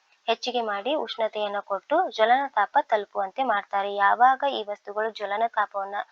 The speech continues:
ತಲುಪ್ತಾವೋ ಬೆಂಕಿಯಿಂದ ಹೊತ್ತಿ ಉರಿತಾವೆ. So ಇದಿಷ್ಟು ಜ್ವಲನ ತಾಪದ ಬಗ್ಗೆ. ಜ್ವಲನ ತಾಪವನ್ನ, ಯಾವ ವಸ್ತುಗಳು ಜ್ವಲನ ತಾಪವನ್ನ ಕಡಿಮೆ ಹೊಂದಿರ್ತಾವೋ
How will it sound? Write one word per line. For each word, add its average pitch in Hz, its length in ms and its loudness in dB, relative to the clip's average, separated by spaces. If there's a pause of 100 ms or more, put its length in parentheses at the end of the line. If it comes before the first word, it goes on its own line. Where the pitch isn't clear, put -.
(300)
ತಲುಪ್ತಾವೋ 208 540 2 (320)
ಬೆಂಕಿಯಿಂದ 226 460 -2 (140)
ಹೊತ್ತಿ 214 240 -10
ಉರಿತಾವೆ. 196 520 -4 (520)
So 339 380 0
ಇದಿಷ್ಟು 320 540 -2
ಜ್ವಲನ 220 300 2
ತಾಪದ 202 400 -2
ಬಗ್ಗೆ. 262 400 -4
ಜ್ವಲನ 220 440 2
ತಾಪವನ್ನ, 208 560 -2 (200)
ಯಾವ 214 240 4 (120)
ವಸ್ತುಗಳು 220 500 0
ಜ್ವಲನ 214 280 -2 (120)
ತಾಪವನ್ನ 202 520 0
ಕಡಿಮೆ 214 400 -6
ಹೊಂದಿರ್ತಾವೋ 202 680 -2